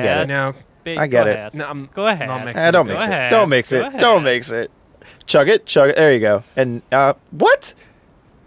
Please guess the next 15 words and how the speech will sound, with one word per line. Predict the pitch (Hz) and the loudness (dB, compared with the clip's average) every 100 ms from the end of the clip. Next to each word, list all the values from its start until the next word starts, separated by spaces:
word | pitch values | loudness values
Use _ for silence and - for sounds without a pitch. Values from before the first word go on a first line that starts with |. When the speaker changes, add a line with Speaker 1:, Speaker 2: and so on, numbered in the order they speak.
| _ _ _ _ _ _ _ - | _ _ _ _ _ _ _ -6
Speaker 3:
It's | 185 | -4
a | 214 | -2
Tuesday | - 247 208 | 0 -2 0
Speaker 2:
How | 180 139 | 0 2
Speaker 3:
night, | 214 | 0
Speaker 2:
mu-, | - _ | -4 _
Speaker 3:
Chris. | - 254 254 - - _ - | 0 2 2 0 -10 _ -4
Speaker 2:
how | 254 | 0
much | 349 | 0
did | - 254 | 0 0
you | 233 | 2
leave | 202 277 | 2 2
in | 233 | 2
that? | 156 123 | 2 0
Speaker 3:
<laughs> | - | -2